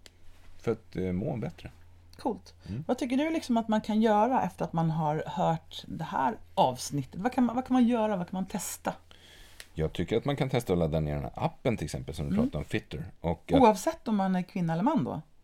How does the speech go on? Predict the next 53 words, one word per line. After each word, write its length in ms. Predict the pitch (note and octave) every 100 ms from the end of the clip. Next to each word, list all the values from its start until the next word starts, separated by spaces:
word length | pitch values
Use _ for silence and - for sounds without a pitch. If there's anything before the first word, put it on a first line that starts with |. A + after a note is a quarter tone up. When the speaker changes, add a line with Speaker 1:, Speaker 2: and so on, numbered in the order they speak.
| _ - - - - - -
Speaker 1:
Ja, 760 | F#2 F#2 G2+ G#2 G#2+ A2 A2 -
alltså 240 | G#2+ A2
framförallt 480 | - A2 - A#2+ C3
kanske 280 | B2+ B2 A#2+ - -
om 440 | - G#2+ A2 G#2 - - -
kvinnan 320 | G#2 F#2+ C#3+
i 80 | D#3
förhållandet 420 | G2+ E2+ E2 D#2
laddar 220 | D#2+ D#2
ner 200 | F#2 E3+
den 80 | F#2
här 120 | C2
appen 300 | D#2+ - D2+
så 100 | E2
vore 100 | F2+
Speaker 2:
Ja. 40 | F#3+
Speaker 1:
det 60 | F2+
väl 100 | E2+
kul 380 | - F2+ F2 -
att 200 | E2+ - - - -
fråga 640 | - G#2 E2 D#2 E2 D#2
och 180 | - D#2+
bli 180 | D#2+ D#2+
lite 180 | D#2+ - A2
insatt. 680 | F2 D#2 - - - - -
Speaker 2:
Mm. 120 | G3+
Speaker 1:
Du, 120 | B2+
får 180 | A2+ A#2+
jag 160 | D#3 G#2+
veta 260 | A#2 -
lite 220 | F2 E2 E2+
grann 100 | D#2
hur 80 |
det 60 | D#2+
funkar? 440 | - D#2+ - - - -
Speaker 2:
Ja. 220 | C4 C4 - - -
Speaker 1:
Alltså 180 | A2 A#2
jag 100 | B2
tror 120 | C#3+
att 160 | B2+ -
som 260 | B2+ C3+
man 380 | C#3+ D2 D#2+ G#2
så 60 | G3
Speaker 2:
Mm. 200 | G3+ G2
Speaker 1:
kan 180 | G2 F#2+
det 120 | F2+
ligga 280 | F2+ F2 F2
ett 300 | D#2 F2+ F#2+
väldigt 260 | G#2 A2+ -
stort 260 | G2+ D2
värde 340 | F#2+ F2+ F#2 G#2
i 140 | D2+
att 180 | D#2